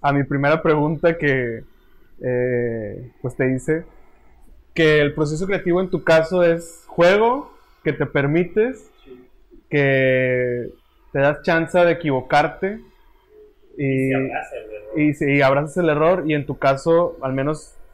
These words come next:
Speaker 1: meramente como Javier García, el proceso creativo o el, la forma en crear ideas parte a, o inicia con jugar, con permitirte jugar, con permitirte, eh,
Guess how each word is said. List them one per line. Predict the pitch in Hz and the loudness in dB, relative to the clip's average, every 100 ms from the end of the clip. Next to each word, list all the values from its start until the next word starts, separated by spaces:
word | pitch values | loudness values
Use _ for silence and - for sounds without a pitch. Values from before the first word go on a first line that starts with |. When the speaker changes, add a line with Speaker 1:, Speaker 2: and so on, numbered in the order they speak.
| - - | -20 -8
Speaker 1:
meramente | 135 147 151 160 | -4 -2 -4 -6
como | 160 147 | -4 -4
Javier | 135 131 135 | -2 0 0
García, | 151 143 160 156 156 | -2 -2 -2 0 0
el | 143 - | -2 -2
proceso | 135 143 156 | -6 -6 -4
creativo | 156 - 160 160 | -4 -2 -2 0
o | 135 135 | 0 0
el, | 131 127 127 - _ - - | 0 -2 -6 -12 _ -16 -2
la | 143 | -2
forma | 143 143 156 | 2 0 0
en | 165 | -2
crear | 160 147 147 156 | 0 2 2 2
ideas | 160 160 165 175 - - - - - - | 2 4 4 2 -8 -20 -20 -20 -14 2
parte | 151 151 160 165 | 4 4 4 4
a, | 170 - - - - | 6 2 -8 -16 -4
o | 147 147 | 2 2
inicia | 143 147 175 175 202 202 214 226 - - - _ | 2 2 0 -2 0 0 0 -6 -18 -20 -20 _
con | 151 143 139 139 135 135 135 131 131 123 120 | 0 2 4 4 4 4 0 -2 -6 -8 -10
jugar, | - 151 147 123 - - - _ _ - | -2 0 4 2 0 -12 -20 _ _ -8
con | 147 143 | -4 0
permitirte | 151 151 160 151 185 | 0 0 0 0 0
jugar, | 175 170 175 185 | 2 6 6 4
con | 180 151 | -2 -2
permitirte, | 151 139 135 143 135 - 156 156 151 139 131 - - _ _ - _ - | -2 -4 -4 -4 -4 0 2 4 4 2 -2 -6 -16 _ _ -20 _ -4
eh, | 131 127 123 123 120 120 107 | 0 2 2 2 2 -2 -4